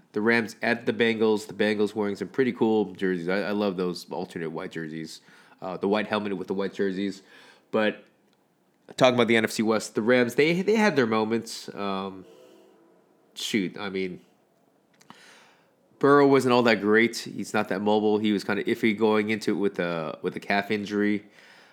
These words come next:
Uh, but I thought they just let it get away from them. Um,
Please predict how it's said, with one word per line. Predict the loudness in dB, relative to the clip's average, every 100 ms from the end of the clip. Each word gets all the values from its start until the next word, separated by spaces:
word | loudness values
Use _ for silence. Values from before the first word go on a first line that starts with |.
| _ _
Uh, | -10 -10
but | -4 0
I | 2 2
thought | 2 0
they | 0
just | -2 -4 -12 -10
let | -4 0 2
it | 0
get | -2 -2
away | -2 -4
from | -6 -8
them. | -8 -8 -14 -18
Um, | -14 -12 -14 -16 -20